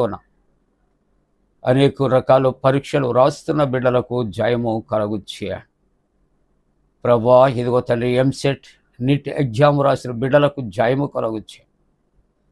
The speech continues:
డిఎస్సి కొరకు సిద్ధపడుచున్న బిడ్డల కొరకు, ప్రభా, ఇదిగో తండ్రి, కాంపిటేటివ్ ఎగ్జామ్స్ రాస్తున్నటువంటి బిడ్డల కొరకు జయము దాయిచ్చే.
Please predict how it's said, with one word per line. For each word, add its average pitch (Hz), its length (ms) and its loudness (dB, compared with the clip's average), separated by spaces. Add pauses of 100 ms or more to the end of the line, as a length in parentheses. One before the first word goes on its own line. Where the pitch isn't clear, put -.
(380)
డిఎస్సి 143 500 2
కొరకు 139 240 0
సిద్ధపడుచున్న 143 600 -2 (120)
బిడ్డల 151 260 0 (100)
కొరకు, 143 300 -2 (1160)
ప్రభా, 127 360 4 (260)
ఇదిగో 139 240 0 (100)
తండ్రి, 139 280 0 (1040)
కాంపిటేటివ్ 143 540 2
ఎగ్జామ్స్ 139 400 0
రాస్తున్నటువంటి 139 640 0 (100)
బిడ్డల 139 240 2 (100)
కొరకు 139 260 -2 (200)
జయము 135 300 0 (100)
దాయిచ్చే. 123 420 -2